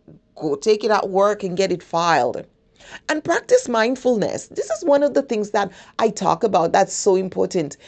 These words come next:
is being conscious, staying in the present, smelling the roses.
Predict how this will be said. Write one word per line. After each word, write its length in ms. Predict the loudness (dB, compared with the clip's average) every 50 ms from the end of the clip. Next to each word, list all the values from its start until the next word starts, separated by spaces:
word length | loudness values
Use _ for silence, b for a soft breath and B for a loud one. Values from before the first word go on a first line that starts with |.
| B B B 2
is 280 | 2 4 4 2 0
being 440 | -2 -2 0 0 2 0 0 -2 -4
conscious, 600 | -6 -10 -8 -4 -4 -2 -2 -2 -2 -2 -2 -4
staying 440 | -6 -8 0 2 2 4 4 2 -2
in 100 | 2 2
the 80 | 2
present, 720 | 2 2 0 -2 0 2 4 4 4 2 0 0 0 -2 -8
smelling 840 | -12 -12 -10 -8 -4 0 2 2 4 4 4 4 4 2 2 0 2
the 120 | 2 0
roses. 920 | 2 2 2 2 4 4 2 2 0 0 0 4 6 6 6 6 4 -2